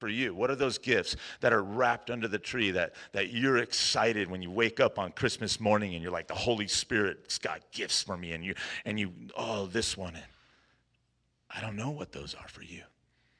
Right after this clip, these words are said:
The best way for you to find out is to continue to cultivate a relationship with Jesus. First Corinthians fourteen one,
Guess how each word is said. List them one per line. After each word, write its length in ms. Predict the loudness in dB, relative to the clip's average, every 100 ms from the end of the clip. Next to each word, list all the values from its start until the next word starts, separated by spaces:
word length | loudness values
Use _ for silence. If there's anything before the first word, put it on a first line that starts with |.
| _
The 80 | -8
best 360 | -4 -2 -2 -2
way 140 | -4
for 140 | -4 -6
you 200 | -2 -2
to 60 |
find 380 | -2 -4 -4 -4
out 260 | -4 -6 -10 -20 -20 -20 -12
is 140 | -8
to 80 | -8
continue 460 | -8 -2 -2 -2 -6
to 100 | -8
cultivate 880 | -8 -10 -6 -6 -6 -8 -8 -8 -10 -18 -20 _ _ -16
a 40 |
relationship 760 | -12 -6 -6 -4 -8 -8 -10 -10 -14 _ _ _ _ _
with 400 | -4 -4 -4 -10 -16 -20 _ _ _ _
Jesus. 640 | -16 -14 -12 -12 -8 -8 -10 _ _ _ _ _ _ _ _ _ _ _ _ _ _ _ _ _ _ _ _ _ _ _ _ _ _ _ -20 -6
First 240 | -2 -2
Corinthians 480 | -2 -4 -2 -4 -4
fourteen 520 | -2 -4 -2 -8 -6
one, 320 | -2 -2 -4